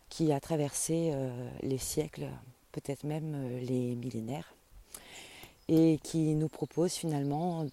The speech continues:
d'arriver vers quelque chose de palpable,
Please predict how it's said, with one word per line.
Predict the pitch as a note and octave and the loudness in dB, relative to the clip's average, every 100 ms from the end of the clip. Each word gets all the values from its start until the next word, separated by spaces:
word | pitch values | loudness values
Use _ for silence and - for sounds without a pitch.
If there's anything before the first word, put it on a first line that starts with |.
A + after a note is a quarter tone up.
| - - | -8 -8
d'arriver | - D3 C#3+ C#3+ | 0 2 2 0
vers | E3 D3+ | 0 0
quelque | D#3 D3 | -2 -2
chose | D3+ F3+ D#3+ | 0 0 2
de | C#3 C#3+ - | 2 0 2
palpable, | D#3+ D#3 C3+ B2 C3 | 0 2 0 2 0